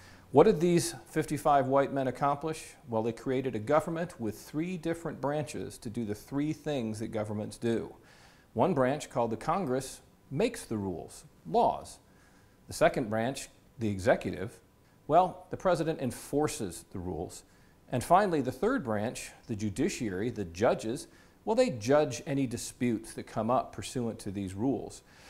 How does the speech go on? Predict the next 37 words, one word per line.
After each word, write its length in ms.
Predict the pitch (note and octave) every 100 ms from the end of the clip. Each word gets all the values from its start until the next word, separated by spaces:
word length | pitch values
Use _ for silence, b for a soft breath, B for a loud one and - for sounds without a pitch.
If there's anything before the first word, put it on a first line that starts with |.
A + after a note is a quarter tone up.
| B B B -
This 200 | G#3 -
is 220 | F#3 C#3+
the 100 | C3+
first 340 | - A3 -
government 500 | A3 A3 D3 B2+ - B B B -
in 120 | D#3
history, 500 | E3+ A3+ - F#2+ - B B B B _ _ _
first 260 | - F#3+ -
of 100 | B2
all, 160 | A#2+ C3+
to 100 | B2
be 140 | A#2
created 680 | G#2 - B2 A#2 F#3 B2 C3+
in 160 | C3
a 60 | G#2+
written 320 | G#2 G#2+ G2+
document, 560 | F#2+ F2 - A#2 E3+ - b b b b b C3+
and 180 | C3+
secondly, 680 | - - A#3+ B3 - A#2+ C3+ - b b
to 280 | - D3+ D3+ - D3+
divide 640 | A#2+ A2 B2+ D#3+ F#3 D3
powers 420 | B2 E3 F3+ D3+
of 120 | C#3 B2+
government 420 | D#3 D#3+ C3+ -
up 200 | F3+ -
this 300 | G2+ G2 -
way, 260 | F2+ E2 G2+
to 140 | - D#3
make 260 | D#3+ G#3+
sure 380 | - - G3 B2+
that 180 | A2+ G#2+
no 340 | A#2+ C3+ D#3
one 460 | E3+ D#3+ C3+ C#3+ C#3
person 440 | C#3 D#3 C#3 G#2+
becomes 420 | G#2 G#2 A2+ G#2+ -
too 200 | - C3
powerful. 640 | - C#3 - - -